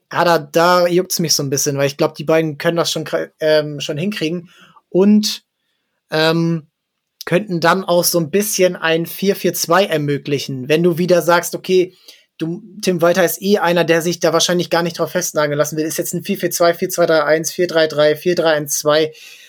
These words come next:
sondern könntest du eben durch diese beiden guten Zentrumsspieler ermöglichen, dass ein Jatta auf rechts spielt und ein Amechi, Opoku,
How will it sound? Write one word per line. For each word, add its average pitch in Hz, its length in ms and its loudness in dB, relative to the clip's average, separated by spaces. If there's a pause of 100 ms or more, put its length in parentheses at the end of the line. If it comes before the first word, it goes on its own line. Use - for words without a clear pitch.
(100)
sondern 160 320 -2
könntest 214 360 0
du 196 40 -2
eben 190 400 0 (400)
durch 165 160 -2
diese 202 220 2
beiden 175 340 2
guten 226 240 -4
Zentrumsspieler 175 720 0
ermöglichen, 180 560 2
dass 170 180 0
ein 175 60 0
Jatta 185 300 2
auf 180 220 0
rechts 180 200 0
spielt 175 340 0
und 170 320 -4
ein 170 420 0 (680)
Amechi, 180 680 -2
Opoku, 180 720 0